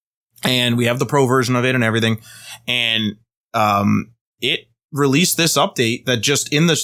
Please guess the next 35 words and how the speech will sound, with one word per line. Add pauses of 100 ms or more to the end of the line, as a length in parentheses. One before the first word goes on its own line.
in
the, (320)
um, (320)
uh,
patch
notes,
excuse
me. (220)
This,
this
thing
is
not
in
alpha.
It's
not
in
beta.
We're
not
in
any
of
those
beta
branches.
We're
in
the
stable
branch,
whatever
it
is.